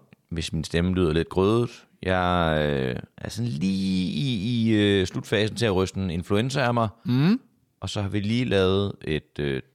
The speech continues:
Speaker 1: dejligt, synes jeg, dobbeltshow. Men det, det, det, det har lige sat sig lidt på de gamle stemmebånd.
Speaker 2: Ja, men jeg skal nok føre ordet.
Speaker 1: Ja, gider du?
Speaker 2: Ja, og du har taget, øh, to drikkevarer til dig selv. En Fram Citron Danskvand. Men
Speaker 1: Danskvand.
Speaker 2: den, den anden kender jeg ikke.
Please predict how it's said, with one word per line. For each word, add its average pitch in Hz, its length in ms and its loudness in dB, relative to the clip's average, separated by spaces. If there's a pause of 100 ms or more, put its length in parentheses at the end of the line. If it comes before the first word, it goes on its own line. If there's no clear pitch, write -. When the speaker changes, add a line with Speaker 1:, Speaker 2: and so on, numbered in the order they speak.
(100)
Speaker 1:
dejligt, 139 340 -2
synes 85 180 -6
jeg, 76 120 -6
dobbeltshow. 120 520 0 (680)
Men 98 180 -6
det, 120 280 0
det, - 240 -6
det, 107 240 -10
det 123 140 -2
har 127 80 0
lige 180 160 0
sat - 280 -8
sig 92 120 -10
lidt 95 180 -10
på - 80 -8
de 90 80 -6
gamle 87 220 -2
stemmebånd. 71 440 -4 (480)
Speaker 2:
Ja, 147 80 -16
men 123 80 -10
jeg 127 120 0
skal 139 120 0
nok 123 140 2
føre 120 220 2
ordet. 95 320 0
Speaker 1:
Ja, - 80 -2
gider 156 280 2
du? - 140 -10 (120)
Speaker 2:
Ja, 107 240 -2 (260)
og 110 120 -14
du 135 60 0
har 131 80 2
taget, 120 640 0
øh, 104 60 -4
to 233 280 0
drikkevarer 170 580 2
til 143 220 -4
dig 139 100 0
selv. 175 320 0
En 139 180 -2
Fram 202 500 -2 (380)
Citron 220 760 -4 (300)
Danskvand. 190 540 0
Men 180 80 -8
Speaker 1:
Danskvand. 143 720 0
Speaker 2:
den, 69 120 -6 (160)
den 127 120 -2
anden 175 220 2
kender 147 280 0
jeg 127 140 0
ikke. - 200 -6